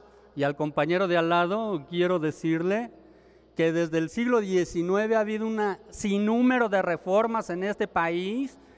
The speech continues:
que incluso provocaron la guerra con la Constitución del cincuenta y siete, en el cincuenta y ocho, cincuenta y nueve y sesenta. Hoy nos quejamos de una reforma laboral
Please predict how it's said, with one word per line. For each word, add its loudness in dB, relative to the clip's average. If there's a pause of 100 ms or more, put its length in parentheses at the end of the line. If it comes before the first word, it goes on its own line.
(120)
que 2
incluso 0
provocaron 2
la 0
guerra -2 (340)
con -2
la 0
Constitución -2
del 0
cincuenta -2
y 0
siete, 0
en 2
el -4
cincuenta -6
y -2
ocho, -2 (200)
cincuenta 0
y 0
nueve -2
y -10
sesenta. -4 (760)
Hoy 4
nos -4
quejamos -2
de -2
una 2
reforma 0
laboral 0